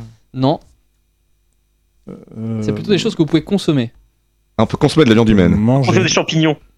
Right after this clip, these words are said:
Speaker 2: Ah, c'est du cannibalisme.
Speaker 1: T'es pas loin, Skriltal, t'es, t'es le plus proche.
Speaker 4: Champignons hallucinogènes.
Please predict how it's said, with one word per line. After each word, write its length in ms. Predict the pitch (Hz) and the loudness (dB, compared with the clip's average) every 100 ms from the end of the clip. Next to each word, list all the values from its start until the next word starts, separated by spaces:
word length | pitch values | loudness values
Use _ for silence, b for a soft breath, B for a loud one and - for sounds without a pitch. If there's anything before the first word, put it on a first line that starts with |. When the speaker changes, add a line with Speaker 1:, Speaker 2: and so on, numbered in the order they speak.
| _ | _
Speaker 2:
Ah, 100 | 180 | 0
c'est 120 | 190 160 | 2 2
du 60 | |
cannibalisme. 540 | - 196 185 170 - 117 | 4 4 4 2 0 -2
Speaker 1:
T'es 120 | 156 | 0
pas 180 | 175 185 | 0 2
loin, 360 | 190 180 247 | 2 2 0
Skriltal, 520 | 247 175 156 175 226 | 0 -4 -2 0 0
t'es, 180 | 202 139 | -2 -4
t'es 140 | 139 143 | -4 -6
le 60 | |
plus 120 | 143 | -6
proche. 320 | 147 160 202 135 | -4 0 0 0
Speaker 4:
Champignons 340 | 127 147 147 | -4 0 0
hallucinogènes. 680 | 147 - 151 156 214 165 | 0 0 0 2 0 0